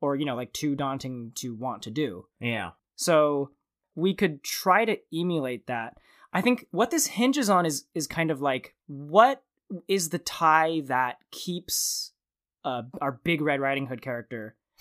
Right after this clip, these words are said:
Speaker 1: who's eighteen plus.
Speaker 2: <laughs>
Speaker 1: Ke-,
Speaker 2: Who's
Speaker 1: what
Speaker 2: a nun and a vampire.
Speaker 1: Sure.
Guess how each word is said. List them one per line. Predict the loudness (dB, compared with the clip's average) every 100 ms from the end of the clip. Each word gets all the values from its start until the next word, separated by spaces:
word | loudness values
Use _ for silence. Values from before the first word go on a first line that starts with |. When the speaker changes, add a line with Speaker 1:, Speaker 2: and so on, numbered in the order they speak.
| -6 0 0 0
Speaker 1:
who's | 0 2 2
eighteen | 0 0
plus. | 0 0 0 -4 -6 6
Speaker 2:
<laughs> |
Speaker 1:
Ke-, | 6 8 2 0 -4 _ _ _ -6 -4 -4 4
Speaker 2:
Who's |
Speaker 1:
what | 6 6
Speaker 2:
a |
nun | 4 0 -4 -12 -20 _ _ _ _ -4
and | -4
a |
vampire. | -2 -6 -2 2
Speaker 1:
Sure. | 4 2 -2